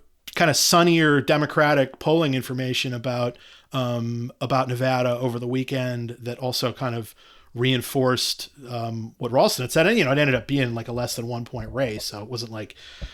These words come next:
there was some sort of huge I-, indication.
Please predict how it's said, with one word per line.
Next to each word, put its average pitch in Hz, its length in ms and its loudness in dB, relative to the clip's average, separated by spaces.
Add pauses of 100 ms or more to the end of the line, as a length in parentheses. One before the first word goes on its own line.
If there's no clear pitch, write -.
(140)
there 127 80 0
was 113 120 -4
some 127 120 -2
sort 120 120 -6
of 113 100 -6
huge 139 540 2
I-, 135 160 -4
indication. 117 920 -2